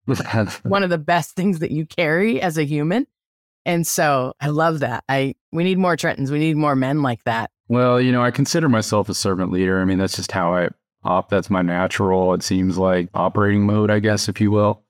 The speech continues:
Speaker 1: It's much, much easier for me to give than it is to take. It just seems like, uh, it just is. But I get a lot out of it too, right? When I give, man, it just fills me up.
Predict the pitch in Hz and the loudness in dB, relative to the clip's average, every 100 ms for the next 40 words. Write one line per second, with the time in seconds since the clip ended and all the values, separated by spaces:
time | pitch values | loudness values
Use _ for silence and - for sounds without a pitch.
0 | _ _ - 104 - - 110 113 - 101 | _ _ -4 -4 -2 0 2 2 0 0
1 | 107 95 98 92 - 92 95 92 87 - | 0 2 0 0 0 0 2 0 -2 -2
2 | 95 95 92 92 90 92 90 92 92 90 | 0 0 0 0 2 0 0 -4 0 0
3 | 95 - 92 95 - 98 95 95 95 98 | -2 -4 -2 -2 0 0 2 2 0 -2
4 | - 92 - - _ 101 92 95 101 87 | -4 -4 -6 -10 _ -6 -4 -2 0 2
5 | 85 92 - _ _ _ - 117 110 - | 0 -2 -10 _ _ _ -4 -2 0 -2
6 | - 123 98 92 90 87 85 95 - 90 | 0 0 2 0 0 0 -2 -4 -4 -6
7 | 85 90 - 98 92 95 107 101 98 98 | -6 -10 -6 -2 0 -2 0 2 2 2
8 | 95 98 98 95 101 98 - 107 95 92 | 0 0 0 2 0 -2 -2 0 2 0
9 | 101 - 104 90 82 87 85 87 | -2 -2 -2 -2 -2 -6 -6 -8